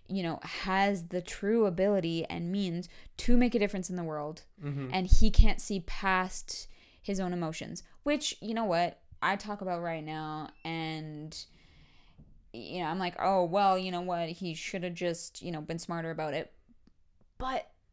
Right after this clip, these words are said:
Speaker 1: I can't imagine what it would be like
Speaker 2: Oh,
Speaker 1: to
Speaker 2: and it's
Speaker 1: watch people, like, the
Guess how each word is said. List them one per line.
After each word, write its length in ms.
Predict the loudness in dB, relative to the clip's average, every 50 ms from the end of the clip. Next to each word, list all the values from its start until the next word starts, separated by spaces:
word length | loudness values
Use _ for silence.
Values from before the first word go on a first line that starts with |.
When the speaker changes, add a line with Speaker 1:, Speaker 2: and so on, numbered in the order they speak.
| _ _ _ _ _ _ _ _ _ _ _ _ _ _ -16
Speaker 1:
I 140 | -12 -12 -8
can't 380 | 2 8 8 8 8 8 4 -2
imagine 640 | -4 -4 -4 -4 -2 -2 -4 -4 -4 -6 -8 -8
what 80 | -8 -8
it 80 | -8
would 180 | -8 -8 -8 -4
be 160 | -2 -2 -2 -2
like 500 | -2 -4 -6 -8 -8 -10 -12 -14 -14 -14 -16 -18 -20 _ _ _ -20 -20 -20 -20 -4 4
Speaker 2:
Oh, 60 | 8 10
Speaker 1:
to 40 |
Speaker 2:
and 80 | 12 12 10
it's 120 | 8 6 6
Speaker 1:
watch 420 | 6 8 8 6 4 0 -2 0
people, 480 | 2 6 6 6 6 6 4 2 2 2
like, 240 | 0 0 0 -2 -6 -12
the 160 | -10 -10